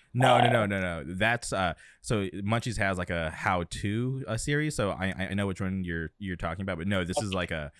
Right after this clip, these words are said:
Speaker 1: this is like a, uh, it's like a twenty minute, like, kinda like a vlog style, like, like, of him, like, prepping for this Iron Man.
Speaker 2: Okay,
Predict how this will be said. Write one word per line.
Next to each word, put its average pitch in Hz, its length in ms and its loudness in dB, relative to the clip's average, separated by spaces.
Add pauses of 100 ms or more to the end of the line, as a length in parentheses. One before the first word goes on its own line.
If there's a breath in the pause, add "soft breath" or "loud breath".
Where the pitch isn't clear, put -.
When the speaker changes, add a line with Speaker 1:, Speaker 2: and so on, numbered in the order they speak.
(220 soft breath)
Speaker 1:
this 147 100 -2
is 160 80 0
like 147 140 2
a, 104 60 4 (240)
uh, 101 120 -4
it's 101 140 -6
like 98 100 -4
a 92 60 -4
twenty 104 280 -4
minute, 90 300 -4
like, 80 160 -8 (220)
kinda 92 160 -6
like 85 100 -4
a 82 80 -4
vlog 80 440 -6
style, 71 360 -10
like, 78 140 -10
like, 82 160 -6
of 82 120 -6
him, 92 140 -4
like, 78 160 -8
prepping 85 260 -6
for 80 60 -12
this 78 140 -8
Iron 76 320 -10
Man. 73 320 -12 (920)
Speaker 2:
Okay, 151 400 6